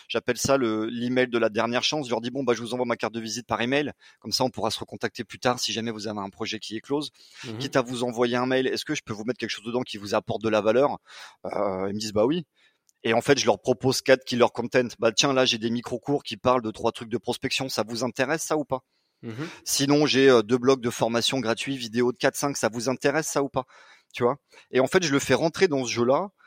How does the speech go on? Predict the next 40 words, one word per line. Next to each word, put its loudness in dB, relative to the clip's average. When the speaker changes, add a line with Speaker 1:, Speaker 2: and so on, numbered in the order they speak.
Speaker 1:
C'est -2
ma 2
dernière 2
chance -2
parce -6
que -4
peut-être -2
que -2
le 2
mec, -4
il -2
n'écoutait -2
pas 6
au 6
début -2
parce -2
qu'il 2
était -4
sur -2
autre 0
chose, 4
il 2
a 0
pas 2
fait -6
gaffe 0
à 0
mon -6
pitch. -8
Peut-être -2
que -4
ces -2
contenus -8
que -8
je -6
vais 0
proposer -4
va 2
se -6
dire, « -4